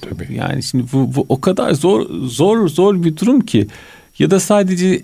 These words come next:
Speaker 2: sevdikleriniz, küçük aileniz için mi dua edeceksiniz o zaman? Yani bu, o hep, e, o iki arada kalma durumu, o dualite. Yani siz ondan merhametli misiniz ki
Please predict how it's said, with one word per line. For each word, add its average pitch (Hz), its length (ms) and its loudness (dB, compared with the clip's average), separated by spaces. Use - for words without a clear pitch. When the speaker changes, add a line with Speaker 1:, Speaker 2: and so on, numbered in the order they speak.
Speaker 2:
sevdikleriniz, 165 840 0
küçük - 320 -8
aileniz 165 400 2
için - 160 0
mi 143 120 2
dua 110 180 4
edeceksiniz 98 560 -2
o 95 80 2
zaman? 95 320 -6
Yani 131 260 -6
bu, 185 180 2
o 185 140 2
hep, 269 200 2
e, 160 40 2
o 175 240 0
iki - 360 0
arada 170 360 4
kalma 147 420 2
durumu, 123 260 2
o 131 140 2
dualite. 131 640 2
Yani 113 360 2
siz 170 240 0
ondan 160 420 4
merhametli 147 640 2
misiniz 196 440 0
ki 123 300 2